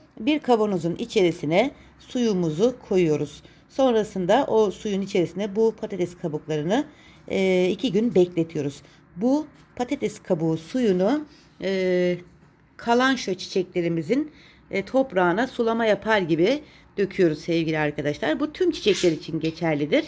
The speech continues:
E, kalanço ve tüm çiçeklere bunu uygulayabilirsiniz. Hatta orkide ve menekşelere de verebilirsiniz sevgili arkadaşlarım. E, çok etkili.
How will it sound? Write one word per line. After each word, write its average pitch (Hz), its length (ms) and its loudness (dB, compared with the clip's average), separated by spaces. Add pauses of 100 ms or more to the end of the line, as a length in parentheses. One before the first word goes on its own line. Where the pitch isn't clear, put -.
(420)
E, 202 180 -2
kalanço 247 580 0
ve 233 120 4
tüm 214 180 -4
çiçeklere 175 540 -2
bunu 190 240 -2
uygulayabilirsiniz. 175 920 0 (360)
Hatta - 420 4
orkide 196 480 2
ve 202 100 4
menekşelere 185 640 0
de 240 100 4
verebilirsiniz 170 600 2
sevgili 160 380 0
arkadaşlarım. 151 640 -2 (400)
E, 208 240 2
çok 269 180 0
etkili. 226 460 4